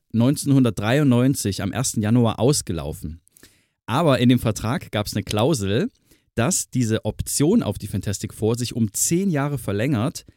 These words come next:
wenn man bis zum Ablauf der Frist einen Fantastic Four Film in der Produktion hat.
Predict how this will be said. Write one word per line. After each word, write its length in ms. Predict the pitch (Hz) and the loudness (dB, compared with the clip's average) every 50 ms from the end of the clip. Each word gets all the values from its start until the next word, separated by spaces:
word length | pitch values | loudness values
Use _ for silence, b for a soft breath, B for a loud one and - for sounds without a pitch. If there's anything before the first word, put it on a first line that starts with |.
| b b b b - | b b b b -14
wenn 340 | - 101 92 117 127 170 196 | -10 -2 0 2 2 4 4
man 260 | 156 113 110 131 147 - | 4 4 4 2 0 0
bis 260 | - 123 - - - | -2 -4 -2 -2 -4
zum 160 | - 85 - - | -4 -6 -6 -6
Ablauf 440 | - 131 - - 180 165 165 - - | -10 -10 -8 -4 -4 -4 -4 -4 -4
der 120 | - 110 | -6 -6
Frist 500 | - - - 120 135 180 - - - - _ _ | -6 -6 -4 -2 0 0 0 -4 -8 -12 _ _
einen 320 | - 104 113 120 131 135 127 | -4 0 2 4 4 4 4
Fantastic 480 | - 123 110 107 120 113 - 113 - | 2 0 0 0 -2 -2 -2 -6 -8
Four 220 | - - 127 139 147 | -6 -2 -2 -2 -2
Film 240 | - - 135 123 - | 0 0 0 0 0
in 140 | 131 139 | -2 -2
der 80 | 139 120 | -2 -2
Produktion 560 | - - 127 110 110 - - 120 123 123 110 | -2 -2 -2 -2 -4 -4 -4 -2 -2 -2 -2
hat. 180 | 87 76 - | -4 -6 -12